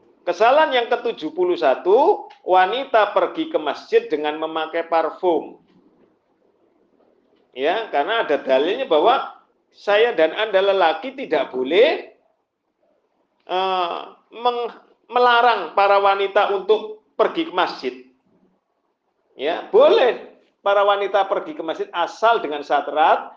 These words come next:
bahwa ia tidak memakai parfum.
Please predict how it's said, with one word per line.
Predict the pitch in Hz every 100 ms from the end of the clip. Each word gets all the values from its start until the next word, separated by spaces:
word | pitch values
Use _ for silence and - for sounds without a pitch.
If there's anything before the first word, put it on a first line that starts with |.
| _ _ -
bahwa | 135 120 131 151 123
ia | 123 143 151
tidak | 131 131 127 117
memakai | 110 104 101 - 127 147 - - _
parfum. | - 107 98 - - 110 104